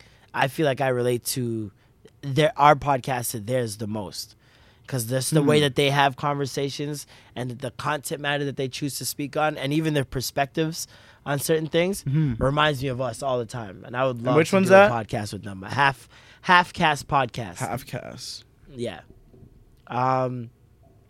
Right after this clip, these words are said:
Speaker 1: Hannibal Buress, Handsome Rambler. That's a really funny podcast. It's so random, <laughs> the things that they do on there. And
Speaker 2: I
Speaker 1: he
Speaker 2: can
Speaker 1: has
Speaker 2: imagine 'cause
Speaker 1: interviews
Speaker 2: he's
Speaker 1: with
Speaker 2: pretty
Speaker 1: people.
Speaker 2: random himself.
Speaker 1: Yeah. Um, It's Too Real, the podcast, which is, like,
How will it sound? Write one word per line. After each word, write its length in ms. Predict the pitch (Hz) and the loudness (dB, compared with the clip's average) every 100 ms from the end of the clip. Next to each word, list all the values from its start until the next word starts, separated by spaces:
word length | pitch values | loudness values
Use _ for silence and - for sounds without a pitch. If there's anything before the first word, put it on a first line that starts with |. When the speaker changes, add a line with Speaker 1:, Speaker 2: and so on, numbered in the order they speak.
| _ _ _ _ - | _ _ _ _ -10
Speaker 1:
Hannibal 400 | 131 156 160 151 | -4 -2 0 -2
Buress, 480 | 120 143 147 131 - | 0 2 2 0 -4
Handsome 460 | 147 147 139 135 | -2 -2 -2 -4
Rambler. 480 | 127 131 127 131 131 - _ - _ _ - | 0 0 2 0 0 -6 _ -20 _ _ -10
That's 180 | 110 | -6
a 60 | 123 | -4
really 280 | 113 127 120 | -2 -2 -2
funny 300 | - 123 113 | -2 -2 -2
podcast. 640 | 123 117 107 123 110 110 | -2 -4 -4 -6 -8 -8
It's 180 | - - | -12 -10
so 400 | - - 135 127 | -6 -4 2 2
random, 640 | 117 110 110 113 113 110 120 _ - | 2 -2 -2 -4 -6 -8 -14 _ -20
<laughs> 240 | - 185 - | -6 -2 2
the 200 | 208 151 | 2 2
things 240 | 131 143 | 0 0
that 120 | 127 120 | 0 -2
they 120 | 123 | -2
do 180 | 123 123 | 0 0
on 140 | 120 | 0
there. 180 | 120 120 | 0 0
And 100 | 117 | 2
Speaker 2:
I 20 | |
Speaker 1:
he 60 | 117 | 4
Speaker 2:
can 80 | 202 | 8
Speaker 1:
has 80 | |
Speaker 2:
imagine 180 | 170 175 160 | 10 10 8
'cause 40 | |
Speaker 1:
interviews 200 | 131 127 170 | 2 2 2
Speaker 2:
he's 40 | |
Speaker 1:
with 80 | 139 | 2
Speaker 2:
pretty 140 | 196 165 | 2 2
Speaker 1:
people. 100 | 135 | 4
Speaker 2:
random 200 | 127 131 | 2 0
himself. 480 | 120 101 - 107 98 | -2 -4 -4 -4 -4
Speaker 1:
Yeah. 340 | 120 120 87 - _ _ _ _ - | -4 -4 -8 -14 _ _ _ _ -4
Um, 480 | 123 123 120 113 110 | 2 2 2 -2 -2
It's 260 | 170 170 - | 0 0 -2
Too 260 | - 185 170 | -2 2 4
Real, 500 | 170 165 165 160 165 _ - | 8 8 8 6 0 _ -8
the 100 | 135 | -4
podcast, 680 | 135 147 147 - 151 147 139 | 2 2 2 2 2 2 -2
which 140 | 135 | -6
is, 120 | 123 127 | -4 -2
like, 360 | 123 110 - | -2 -4 -12